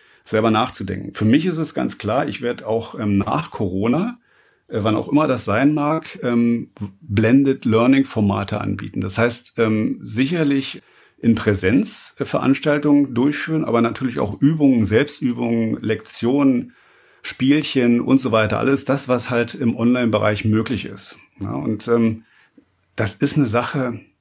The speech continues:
wo jeder Lehrende, aber natürlich auch die Lernenden halt umdenken müssen. Wobei ich glaube, dass die Lernenden da halt eher näher an den Technologien dran sind, ähm, als wir als Lehrende.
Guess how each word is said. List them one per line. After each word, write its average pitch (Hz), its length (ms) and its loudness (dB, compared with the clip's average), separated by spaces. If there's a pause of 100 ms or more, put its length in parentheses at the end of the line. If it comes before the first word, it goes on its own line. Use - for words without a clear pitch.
wo 104 260 0
jeder 110 320 2
Lehrende, 135 640 0
aber 127 120 0
natürlich 127 360 -2
auch 110 80 -6
die 127 140 0
Lernenden 107 720 2
halt 98 260 -2
umdenken 104 600 -2
müssen. - 540 -8
Wobei 110 260 -4
ich 127 100 -6
glaube, 123 220 -2
dass 117 180 -4
die 127 100 -4
Lernenden 117 640 0
da 110 160 -4
halt 110 240 -6
eher 117 420 -4 (920)
näher 113 460 2
an 110 100 -2
den 107 120 0
Technologien 107 600 -2
dran 110 240 -2
sind, 113 340 -4 (680)
ähm, 101 260 2
als 95 480 -6
wir 98 200 2
als 101 220 -6
Lehrende. 95 600 -2